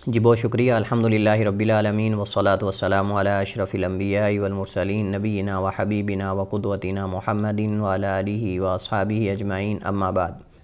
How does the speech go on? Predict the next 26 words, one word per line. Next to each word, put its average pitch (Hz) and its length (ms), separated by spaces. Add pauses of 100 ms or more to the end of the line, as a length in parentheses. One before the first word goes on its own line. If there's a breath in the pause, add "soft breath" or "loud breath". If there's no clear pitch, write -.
(140 soft breath)
दहर 127 400
जो 147 160
है, 117 380
इसकी - 320
जमा 117 340
दुहूर 110 480
और 110 120
अधूर 104 380
आती 104 280
है 80 200 (480)
और 98 360 (300)
ये 123 120
मुफरद 123 440
है, 90 180
कलीमा 104 380
मुफरद 98 400
है। 78 100
इससे 120 240
मुराद, 131 460 (840 loud breath)
अ, 104 320
ज़माना 107 520
है 107 300 (600)
और 104 320
दिन 113 320
और 110 240
रात 104 340